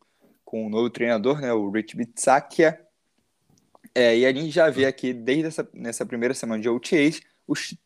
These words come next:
alguns titulares participando ativamente dos treinos da unidade. É, o Aaron Jones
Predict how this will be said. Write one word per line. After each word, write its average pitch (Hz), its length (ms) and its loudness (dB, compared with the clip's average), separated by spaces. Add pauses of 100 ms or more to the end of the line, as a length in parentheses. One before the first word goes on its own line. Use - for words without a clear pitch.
(120)
alguns 127 320 2
titulares 156 640 2
participando 127 540 -4
ativamente 156 1160 -4
dos 151 240 -8
treinos 131 360 -4
da 131 100 -2
unidade. 117 560 -6 (500)
É, 107 120 -8
o 98 140 -4
Aaron 127 300 4
Jones 123 580 -4